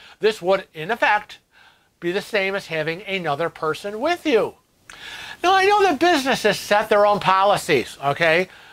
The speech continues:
I'm not jumping down anyone's throat, but geez. Geez Louise, the girl was just jonesing for some Korean barbecue. You know? I wonder if they even allowed her to do takeout.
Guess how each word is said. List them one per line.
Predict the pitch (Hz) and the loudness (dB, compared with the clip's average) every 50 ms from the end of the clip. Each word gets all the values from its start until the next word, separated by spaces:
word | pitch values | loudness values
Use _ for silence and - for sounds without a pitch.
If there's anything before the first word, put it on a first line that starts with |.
| - - | -10 -8
I'm | 151 151 | -2 0
not | 160 175 190 143 | 0 0 0 0
jumping | 131 170 170 170 190 180 | 0 0 0 0 0 0
down | 185 180 190 180 | 0 0 0 0
anyone's | 160 165 170 170 190 196 190 - | -2 -2 -2 -2 -4 -4 -6 -6
throat, | - 160 151 139 147 | -4 -2 0 0 0
but | - 233 233 - | -2 -6 -6 -6
geez. | - - 294 320 349 359 311 - - - - - - _ _ _ _ _ _ _ _ _ - - - - - - - _ _ _ _ _ _ _ _ | -8 -6 -2 -2 0 0 -2 -2 -4 -10 -16 -20 -20 _ _ _ _ _ _ _ _ _ -20 -20 -20 -20 -20 -20 -20 _ _ _ _ _ _ _ _
Geez | - - 262 311 392 - - | -6 -2 0 0 0 0 0
Louise, | 175 156 139 139 190 254 311 320 - - - - - - _ - | 0 0 0 2 0 0 0 0 -2 -4 -10 -18 -20 -18 _ -6
the | 208 185 | -6 -6
girl | 131 - 185 233 294 349 - 165 | -4 -2 -2 -2 0 0 -2 -2
was | 151 143 - | -2 -4 -6
just | - - 190 165 - 139 120 | -4 -4 -4 -4 -4 -8 -14
jonesing | - - 170 202 240 311 359 349 180 139 147 139 139 147 | -10 -2 0 2 2 2 0 0 -2 -4 -6 -8 -8 -8
for | - - 165 | -6 -4 -4
some | 156 - 196 190 175 | -2 -2 -4 -4 -4
Korean | - - 214 185 147 147 151 170 214 214 | -2 0 0 0 2 0 0 -2 -4 -4
barbecue. | - - 294 302 339 370 370 320 247 - - 208 175 147 117 98 - _ _ _ _ _ _ _ _ _ _ _ _ _ _ _ _ _ _ _ _ _ _ _ _ _ _ _ _ _ _ _ _ _ _ _ | 0 0 2 2 2 2 0 0 -2 0 -2 0 0 0 -2 -4 -10 _ _ _ _ _ _ _ _ _ _ _ _ _ _ _ _ _ _ _ _ _ _ _ _ _ _ _ _ _ _ _ _ _ _ _
You | 269 311 | -4 -2
know? | 339 359 392 381 _ _ _ _ _ _ _ _ _ _ _ _ _ _ _ _ _ _ _ _ _ _ _ _ _ - | -2 -2 -2 -4 _ _ _ _ _ _ _ _ _ _ _ _ _ _ _ _ _ _ _ _ _ _ _ _ _ -4
I | 277 302 | -4 0
wonder | 330 359 370 370 - 359 | 0 0 0 2 0 -2
if | 233 - | -2 -2
they | 196 208 233 | -2 -4 -2
even | 208 220 285 | -4 -6 -6
allowed | 285 254 196 151 147 156 | -4 -2 0 0 0 0
her | 170 190 | -2 -4
to | 190 226 | -6 -6
do | 214 247 254 | -8 -8 -10
takeout. | - - 240 285 349 - - 247 208 160 113 | -6 -4 -4 -4 -2 -2 0 0 0 0 -2